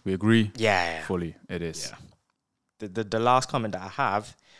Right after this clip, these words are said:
Speaker 2: is actually from Bangalore Red Devils. This is one of our, one of our, um,
Speaker 1: Ooh.
Speaker 2: super fans. Shout out to you.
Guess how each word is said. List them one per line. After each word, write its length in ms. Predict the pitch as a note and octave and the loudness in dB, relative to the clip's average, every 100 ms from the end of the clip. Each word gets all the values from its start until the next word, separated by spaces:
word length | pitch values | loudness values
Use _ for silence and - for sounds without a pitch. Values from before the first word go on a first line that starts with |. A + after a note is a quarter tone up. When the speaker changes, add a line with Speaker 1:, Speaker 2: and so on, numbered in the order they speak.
| _ _ | _ _
Speaker 2:
is 240 | - A2+ G#2 | -10 -10 -6
actually 320 | A#2 B2 - G#2+ | -4 -4 -6 -8
from 260 | - G2+ | -4 -4
Bangalore 520 | G2 A2 A#2 G#2+ G#2 G2+ | 0 0 2 2 4 4
Red 200 | G2+ F2+ | 2 2
Devils. 340 | G#2 F#2+ F#2+ | 0 0 -4
This 160 | G#2 - | -4 -4
is 100 | F#2+ | -2
one 160 | G#2+ | -2
of 120 | G#2 F#2+ | 0 0
our, 260 | F#2+ F#2 - _ _ _ _ | 2 2 -2 _ _ _ _
one 120 | G#2 | -10
of 100 | G2+ | -4
our, 260 | F#2+ F#2 F2+ - | -2 -2 -6 -8
um, 320 | F2+ F2+ F#2 | -8 -6 -4
Speaker 1:
Ooh. 440 | A2 A#2+ F#2 E2 E2 | -2 -2 0 0 0
Speaker 2:
super 460 | E2+ - A3+ D3+ | 2 2 2 2
fans. 640 | - G#2 G2 A2 D3+ - - _ _ _ _ - | 0 0 0 -2 -2 -2 -4 _ _ _ _ -2
Shout 260 | B2+ A#2 | 2 4
out 80 | A2 | 2
to 120 | - | 0
you. 320 | G2 G#2 B2+ | 0 2 2